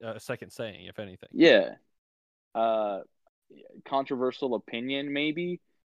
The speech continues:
Speaker 2: Um,
Speaker 1: <laughs>
Speaker 2: girls are pretty, dude.
Speaker 1: <laughs> Dude,
Speaker 2: <laughs>
Speaker 1: controversial, dude. Like,
Speaker 2: Dude, I, I, I, I, I like 'em. <laughs>
Speaker 1: Dude, and, uh, on,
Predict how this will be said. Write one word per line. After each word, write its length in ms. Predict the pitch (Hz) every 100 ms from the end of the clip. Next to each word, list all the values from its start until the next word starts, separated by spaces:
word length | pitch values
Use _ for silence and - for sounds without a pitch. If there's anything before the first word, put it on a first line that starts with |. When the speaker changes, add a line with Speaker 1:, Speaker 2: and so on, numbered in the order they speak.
| _ -
Speaker 2:
Um, 600 | 110 107 101 98 107 - _ _ _ _
Speaker 1:
<laughs> 720 | 156 - 180 - - _ _
Speaker 2:
girls 320 | 107 123 143
are 60 | 110
pretty, 400 | - 110 131 101
dude. 240 | 107 135 - _ _ _ _ _
Speaker 1:
<laughs> 80 | 208 - - - - 254 254 240 240
Dude, 400 | 180 226 214 202 143 -
Speaker 2:
<laughs> 100 | -
Speaker 1:
controversial, 960 | - 156 190 156 143 143 170 - 107 104
dude. 340 | 117 120 120
Like, 220 | 120 113 101 -
Speaker 2:
Dude, 240 | 139 110
I, 100 | 110 -
I, 300 | 104 - 98 - _ _ _ _ _ _ _ -
I, 80 | 107
I, 260 | 104 - 104
I 500 | 101 - - 90 101
like 240 | 110 127 -
'em. 140 | 98 _
<laughs> 1800 | - - 320 719 302 311 - - 202 - - _ _ _ _ - - -
Speaker 1:
Dude, 340 | 135 190 127 - _ _ _ -
and, 360 | 143 131 127 - _ -
uh, 300 | 123 107 92 - _ _ _ _ _ _ _ _ _ _
on, 360 | - 139 165